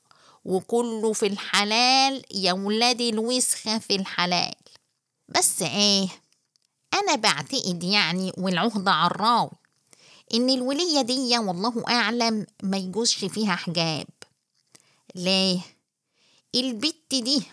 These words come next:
على رأي اللي بيقول: "عصايه ومتعاصى لحمه"، ولا فيه لا زنيظ ولا بزبيظ، ولا أيتها حاجة كده الواحد يعرف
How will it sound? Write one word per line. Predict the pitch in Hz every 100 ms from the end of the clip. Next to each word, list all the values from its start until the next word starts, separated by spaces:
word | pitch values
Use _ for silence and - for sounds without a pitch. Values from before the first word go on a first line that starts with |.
| -
على | 175 208 220
رأي | 247 - 240
اللي | 220 220
بيقول: | 226 220 - 254 254 254 254 240 _ _ _
"عصايه | 151 196 202 240 247 262 254 262 247 - _
ومتعاصى | 185 196 202 190 175 214 240 -
لحمه"، | 202 208 208 - 151 160 - _ _ _ _ _ _ _ _
ولا | 185 214 233 233
فيه | 262 262 220
لا | 226 240
زنيظ | 240 240 262 277 277 277 254 - - _ _
ولا | 196 214 233 240 226
بزبيظ، | 196 190 185 214 220 180 139 - - - _ _ -
ولا | 208 240 294 262 185
أيتها | 254 226 233 262 277 247 214
حاجة | - 240 226
كده | 214 240 220
الواحد | 208 202 214 220 196
يعرف | 202 175 196 175